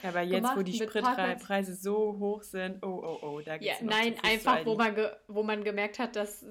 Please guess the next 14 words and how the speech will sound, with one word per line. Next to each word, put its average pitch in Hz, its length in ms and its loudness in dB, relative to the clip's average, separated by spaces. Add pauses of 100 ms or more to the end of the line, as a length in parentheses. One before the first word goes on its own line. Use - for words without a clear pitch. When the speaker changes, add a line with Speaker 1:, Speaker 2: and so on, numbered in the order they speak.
(120)
Speaker 2:
das 220 220 -4
nicht 214 180 -4
in 202 80 -4
Relation 208 560 0
steht, 196 300 -4
dass 208 220 -8
wir 202 220 -2 (420)
Speaker 1:
Ja, - 160 -10
Speaker 2:
für 226 400 2
Speaker 1:
steht's 214 160 0
ja - 140 2
auch 175 100 6
Speaker 2:
zehn 254 200 6
Speaker 1:
nicht. - 520 -6